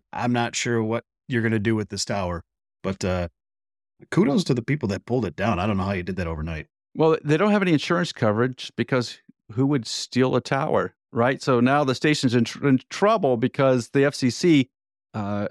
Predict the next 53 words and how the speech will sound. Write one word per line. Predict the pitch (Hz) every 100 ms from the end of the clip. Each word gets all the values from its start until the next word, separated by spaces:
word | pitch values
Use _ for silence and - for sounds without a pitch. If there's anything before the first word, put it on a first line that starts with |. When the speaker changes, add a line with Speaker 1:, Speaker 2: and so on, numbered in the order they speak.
| -
Speaker 2:
which | 101 104 -
license | 101 104 110 101
all | 98 95
the | 90
radio | 87 92 92
stations | 90 95 90 98 92
in, | 87 87 -
in | 98
the |
United | 95 95 90
States, | - 113 95 - - -
uh, | 101
has | - 110
pulled | - - 165 -
their | 139
license. | 147 143 107 104
So | 120
they |
had | 139 147
an |
F | 143 165
M | 175
station | - 165 160 156
and | 117
an | 107
A | 123
M | 147
station. | - 151 - 110
The | 113
A |
M | 131
station | - 135 135
got | 120 113
stolen. | - 139 139 110 107 _ _
The | -
F | 180
M | 202
station | 160 175 170 - 131
evidently | 120 131 117 - 120 - 110
is | 98 95
still | - 113 110 104
operational, | 110 - 95 131 - 92
but | 98
the | 104
F | 104
C | -
C | 101 120
told | - 110 104
them | 98
to |
turn | 92 - 117
it | 104
off. | 127 113